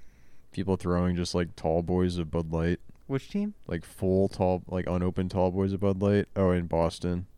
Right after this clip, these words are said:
Speaker 1: I don't know what team.
Speaker 2: That's so fucked up.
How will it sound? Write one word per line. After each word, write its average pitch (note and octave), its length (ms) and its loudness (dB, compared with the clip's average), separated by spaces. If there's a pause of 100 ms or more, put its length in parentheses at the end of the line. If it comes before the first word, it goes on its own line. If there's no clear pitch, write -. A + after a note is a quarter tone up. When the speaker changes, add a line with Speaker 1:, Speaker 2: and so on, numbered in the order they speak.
(200)
Speaker 1:
I C3 80 6
don't E3 100 8
know D#3 80 10
what G2+ 160 6
team. E2+ 380 -4 (1500)
Speaker 2:
That's C3 160 -4
so B2+ 180 -4
fucked A#2 320 -8
up. B2 200 -8